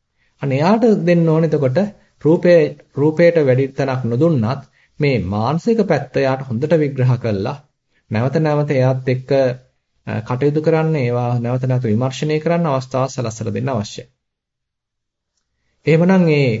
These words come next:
එක එක්කෙනාගේ බැඳීම් ස්වභාවය අනුව, එහෙමත් නැත්නම් ඒ එක එක්කෙනාගේ තියෙන ඒ ආශ්‍රව අනුසය ධර්මයන්ගේ ක්‍රියාකාරීත්වය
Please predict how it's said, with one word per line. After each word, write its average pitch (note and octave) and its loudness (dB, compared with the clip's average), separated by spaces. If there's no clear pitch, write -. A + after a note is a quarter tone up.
එක B2 -6
එක්කෙනාගේ E3+ 2
බැඳීම් C#3 2
ස්වභාවය D3 0
අනුව, B2 0
එහෙමත් C3+ -2
නැත්නම් C3+ -4
ඒ B2 -4
එක - -8
එක්කෙනාගේ D3+ 0
තියෙන C#3+ -2
ඒ C#3+ 2
ආශ්‍රව B2 -2
අනුසය C3 -2
ධර්මයන්ගේ C#3+ 0
ක්‍රියාකාරීත්වය C3+ -2